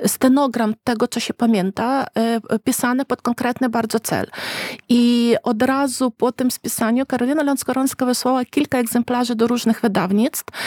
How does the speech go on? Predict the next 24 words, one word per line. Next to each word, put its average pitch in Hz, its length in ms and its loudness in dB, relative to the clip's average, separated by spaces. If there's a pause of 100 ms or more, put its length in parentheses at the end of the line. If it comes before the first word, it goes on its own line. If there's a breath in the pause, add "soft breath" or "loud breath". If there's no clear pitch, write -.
(200 loud breath)
natomiast, 330 840 0
e, 254 280 4
dostała 294 540 0
odpowiedź, 247 840 0
e, - 40 -6 (380)
z 226 260 0
części 277 520 2
z 240 100 -2
nich, 247 360 2 (160)
że 226 420 0 (320 loud breath)
niestety 262 480 2
te 262 140 0
wspomnienia 254 420 2
nie 262 140 4
mogą 247 320 0
być - 260 -2
nadrukowane, 226 600 0
ponieważ 233 580 0
książka 240 440 0
jest 226 320 2
zbyt 233 360 0 (340 loud breath)
anty-, 240 440 4 (140)
e, 208 480 4
niemiecka. 233 640 0